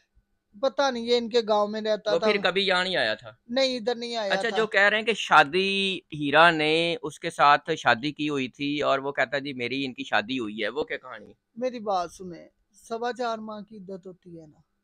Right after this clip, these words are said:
Speaker 1: तो मेरी बेटी इधर से उठी है, गाँव चली गई है, उधर से आई है, तो ये काम हो गया है।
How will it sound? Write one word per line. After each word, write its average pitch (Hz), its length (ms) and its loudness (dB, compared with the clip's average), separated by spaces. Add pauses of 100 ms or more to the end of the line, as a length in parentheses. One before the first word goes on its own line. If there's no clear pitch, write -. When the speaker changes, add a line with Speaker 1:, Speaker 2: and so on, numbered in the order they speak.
(560)
Speaker 1:
तो 226 100 -4
मेरी 233 200 -8
बेटी 226 320 -6
इधर 214 220 -8
से 208 160 -8
उठी 214 280 -10
है, 214 200 -8
गाँव 196 260 -12
चली 202 300 -10
गई 202 180 -12
है, 208 60 -8
उधर 196 240 -12
से 208 220 -14
आई 196 220 -12
है, 196 180 -14
तो 185 200 -14
ये 202 240 -16
काम 208 300 -18
हो 202 180 -14
गया 185 220 -12
है। 208 80 -16